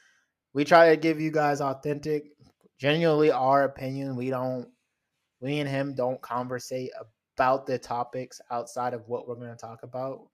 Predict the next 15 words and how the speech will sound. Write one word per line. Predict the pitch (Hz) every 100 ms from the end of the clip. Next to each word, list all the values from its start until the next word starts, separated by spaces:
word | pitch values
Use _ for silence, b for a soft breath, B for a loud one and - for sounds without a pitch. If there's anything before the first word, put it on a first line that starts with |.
| _ _
He | 135
doesn't | 147 143 143
know | 143 139
what | 135
I'm | 143
gonna | 147 143
say. | 139 143 135
I | 127 127
don't | 127
know | 127 123
what | 120
he's | 127
gonna | 123 123
say. | 120 120 113 110 -
So | 113 107